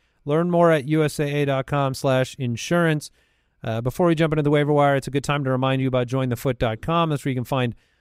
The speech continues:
uh, a ton of exclusive tools and resources, including the consistency charts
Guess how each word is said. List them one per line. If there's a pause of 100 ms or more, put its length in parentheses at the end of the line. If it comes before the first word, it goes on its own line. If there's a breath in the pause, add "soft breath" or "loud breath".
(180)
uh,
a
ton
of
exclusive
tools
and
resources,
including
the (240)
consistency
charts